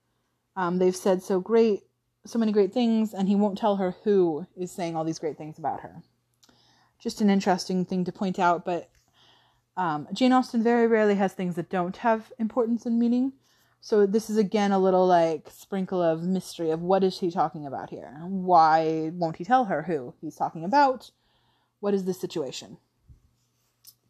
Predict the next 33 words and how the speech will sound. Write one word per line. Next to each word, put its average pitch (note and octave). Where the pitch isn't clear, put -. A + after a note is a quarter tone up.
But -
then E4
we E4+
get C4
to A#3+
the G3+
point. -
So E3
the F#3
little A3
mystery G#3
aside, F3
I'm, F#3
I'm G#3
assuming G#3
it'll G3
come F#3
up E3
later. D3+
But -
the G#3
next A#3+
paragraph F#3+
he G3
has E3+
after E3+
all E3+
this E3+
weird G3
talk F3+
about F3
having F3+
known, F3